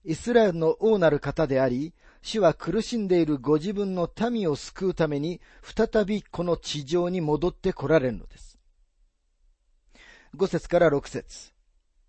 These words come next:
「あなたによって私たちは敵を押し返し、皆によって私たちに立ち向かう者どもを踏みつけましょう。私は私の弓に頼りません。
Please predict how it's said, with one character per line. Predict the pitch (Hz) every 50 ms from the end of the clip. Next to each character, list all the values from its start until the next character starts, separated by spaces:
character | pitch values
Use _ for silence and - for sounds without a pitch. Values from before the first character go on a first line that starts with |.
| _ _ _ _ _ _ _ _ _ _ _ _ _ _ _ _ _ _ _ _ _ _ _ _ _ _ -
「あ | - 190
な | 220 226
た | - 220
に | 202 196
よ | 180 170
っ |
て | - - -
私 | 156 143 147 - 185 175 -
た | - 151
ち | - - 131
は | 139 139 135
敵 | - - 143 151 - - 233 240
を | 233 214
押 | 175 160 151 -
し | -
返 | - 175 165 143 120
し、 | - - - 104 87 - _ _ _ _ _ -
皆 | 156 208 247 240 214 185
に | 170 165
よ | 165 160
っ |
て | - - - 156
私 | 139 143 143 143 196 208 185 -
た | 170 160
ち | - 170
に | 180 180
立 | 151 - - 139
ち | - - 190 220
向 | 226 208
か | - 214 214
う | 208 170
者 | 160 156 156 165 165
ど | 156 170
も | 170 180 180 160
を | 131 113
踏 | - 127
み | 165 180
つ | - -
け | - 175 175
ま | 165 143
し | - - -
ょ | 104 87 78 - _ _ _ _ _ _
う。 | - - - - - - _ _ _ -
私 | 165 170 - 170 - - 175
は | 165 160
私 | 156 156 156 196 202 - 202
の | 214 202 180
弓 | 165 160 170 175 190 214
に | 208 165 -
頼 | - 139 143 151 156
り | 143
ま | 139 131
せ | 120 - 110 101
ん。 | 95 90